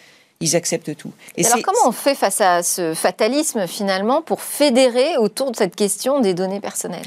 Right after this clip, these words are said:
Speaker 1: Alors ça aussi, c'est quelque chose qui est ressorti de la consultation. Nous avons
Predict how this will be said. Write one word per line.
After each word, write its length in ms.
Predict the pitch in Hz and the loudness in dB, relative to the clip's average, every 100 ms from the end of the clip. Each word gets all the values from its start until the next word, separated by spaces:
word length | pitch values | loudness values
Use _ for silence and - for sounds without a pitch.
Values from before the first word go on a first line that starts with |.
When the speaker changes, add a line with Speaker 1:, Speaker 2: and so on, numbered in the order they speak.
| - - | -8 -2
Speaker 1:
Alors 220 | 175 - | 0 0
ça 140 | 254 | 0
aussi, 200 | 247 269 | 0 -2
c'est 120 | - | -4
quelque 280 | - 180 196 | -4 -4 -4
chose 260 | 180 226 226 | -4 -4 -6
qui 140 | - | -6
est 40 | 170 | -4
ressorti 520 | 180 - 190 - 185 | -2 -2 -2 -4 -4
de 60 | |
la 80 | 175 | -4
consultation. 880 | 175 175 - 170 160 - - 202 240 - 185 | -2 -6 -6 -4 -2 -2 -4 -4 -6 -6 -2
Nous 240 | 185 175 | 0 2
avons 420 | 180 175 208 220 | 2 2 0 -2